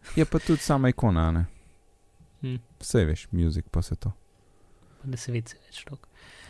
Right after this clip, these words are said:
Speaker 2: Ja.
Speaker 1: Tako da nič hudo exciting, ampak dobro, malo refresha.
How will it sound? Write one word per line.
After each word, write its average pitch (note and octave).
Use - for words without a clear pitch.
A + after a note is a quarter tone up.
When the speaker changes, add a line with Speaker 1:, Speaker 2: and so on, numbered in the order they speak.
Speaker 2:
Ja. A#2+
Speaker 1:
Tako A#2
da A#2
nič D3
hudo B2+
exciting, G#2
ampak D2
dobro, F2
malo F#2
refresha. E2